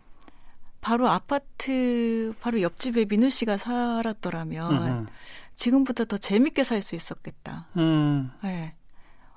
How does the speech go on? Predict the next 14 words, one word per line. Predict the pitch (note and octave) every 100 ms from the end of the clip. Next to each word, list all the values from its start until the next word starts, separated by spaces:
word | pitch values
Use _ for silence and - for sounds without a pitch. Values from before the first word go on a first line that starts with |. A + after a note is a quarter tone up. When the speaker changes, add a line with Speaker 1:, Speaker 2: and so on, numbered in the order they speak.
| - - -
Speaker 1:
어, | G#3 G3+ G3
음식해서 | G#3 A#3 - A#3 A3+
같이 | G3 -
나눠도 | F3+ D#3 G#3 G#3
먹고, | E3+ - - D#3+
Speaker 2:
음. | C#3 B2+ A#2+ A2+ A2 - - - - -
Speaker 1:
네팔 | A3 G#3 C#4 C4
얘기도 | A3+ G#3+
듣고, | G3 - - D#4+
Speaker 2:
음. | D#4
Speaker 1:
한국 | D#4 D4+ C#4+
얘기도 | A#3 G3 F3
전하고, | - D#3 D3+ C#3+
Speaker 2:
음흠. | A#2+ C3 A#2+